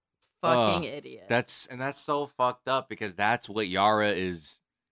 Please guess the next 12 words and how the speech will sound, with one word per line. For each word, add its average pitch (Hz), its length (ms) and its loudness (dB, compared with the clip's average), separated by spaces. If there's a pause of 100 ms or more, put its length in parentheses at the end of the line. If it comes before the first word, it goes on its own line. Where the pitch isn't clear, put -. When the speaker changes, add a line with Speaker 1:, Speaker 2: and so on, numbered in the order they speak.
(560)
Speaker 2:
that's 110 200 0
the 123 160 -2
environment 95 880 -2 (1400)
where 104 140 -4
she - 120 -4
could 92 140 -4
potentially 101 540 -4
be 90 160 -8
bringing 90 320 -6
a 82 40 -8
child 107 460 0
into. - 400 -14